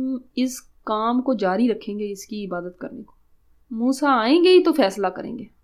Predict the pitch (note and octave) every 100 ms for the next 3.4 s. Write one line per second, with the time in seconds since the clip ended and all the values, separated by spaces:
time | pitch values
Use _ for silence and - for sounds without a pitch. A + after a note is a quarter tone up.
0 | _ _ _ _ - B3 C4 C#4 C#4+ C4+
1 | - - A3+ G#3+ A3+ C4 B3+ B3+ B3+ C4
2 | A#3 A#3 B3 A3 A#3 - C4 G#3 G#3 B3+
3 | A#3 F#3 -